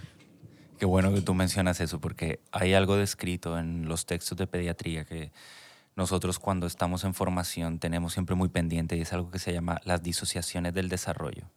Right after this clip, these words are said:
que son básicamente, como tú bien has explicado, momentos diferentes en la vida de cada niño para lograr tal cosa. Por ejemplo, hay niños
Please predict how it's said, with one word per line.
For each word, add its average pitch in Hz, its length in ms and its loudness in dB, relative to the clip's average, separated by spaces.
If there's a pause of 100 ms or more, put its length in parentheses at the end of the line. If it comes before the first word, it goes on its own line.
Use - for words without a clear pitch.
(540)
que 101 160 2
son 101 480 4 (460)
básicamente, 95 880 4 (220)
como 92 260 0
tú 92 140 -2
bien 92 200 0
has 92 160 -2
explicado, 80 680 -4 (500)
momentos 95 880 0 (420)
diferentes 98 840 0
en 92 140 -4
la 87 100 2
vida 87 180 2
de 92 120 0
cada 87 260 -2
niño 87 360 -2 (580)
para 92 200 4
lograr 85 400 2
tal 78 260 -2
cosa. 71 300 -6
Por 82 140 -2
ejemplo, 82 340 -2
hay 90 80 2
niños 101 480 0